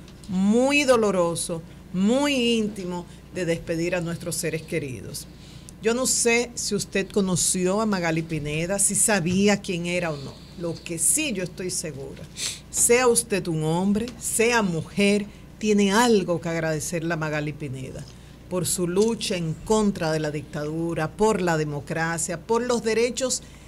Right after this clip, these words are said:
de mujeres y hombres. Magali Pineda como feminista, como socióloga, investigadora, educadora, que junto a Mechi Hernández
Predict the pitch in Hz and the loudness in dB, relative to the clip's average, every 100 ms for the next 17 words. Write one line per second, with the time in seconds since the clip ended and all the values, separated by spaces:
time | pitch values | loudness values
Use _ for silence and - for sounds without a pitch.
0 | - - 233 226 220 247 254 - 220 202 | -20 2 4 4 6 6 6 6 4 6
1 | 208 202 165 143 135 - - - - - | 8 8 4 0 -2 -2 -4 -10 -20 -18
2 | - 156 147 185 220 214 208 180 185 190 | -8 -6 2 4 4 4 0 0 0 0
3 | 190 170 160 170 151 147 175 214 220 - | -2 -4 -4 -4 -4 0 4 4 4 0
4 | - 190 185 156 147 - 156 - 185 185 | -2 -4 -4 -6 -4 -4 -2 -2 0 2
5 | 180 180 170 165 165 160 160 160 151 147 | 2 2 0 -2 -2 -4 -4 -4 -4 0
6 | 170 180 185 175 160 151 - 143 120 - | 0 2 0 -2 -4 -6 -8 -10 -8 -12
7 | - - - - - - - 185 180 175 | -14 -16 -18 -20 -20 -20 -10 -4 -4 -2
8 | 170 165 190 214 226 208 190 190 214 240 | -2 2 2 2 4 4 2 2 4 2
9 | 233 202 214 - | 2 0 -2 -4